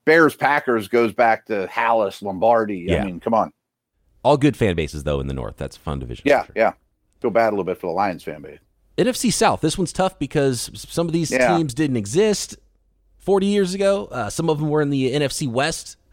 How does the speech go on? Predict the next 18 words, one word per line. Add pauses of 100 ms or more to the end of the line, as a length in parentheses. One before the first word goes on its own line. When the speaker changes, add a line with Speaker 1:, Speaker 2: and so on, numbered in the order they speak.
Speaker 2:
<laughs>
not
that
long
ago.
It's
odd
to
think
that
the
Atlanta
Falcons
and
the
New
Orleans
Saints,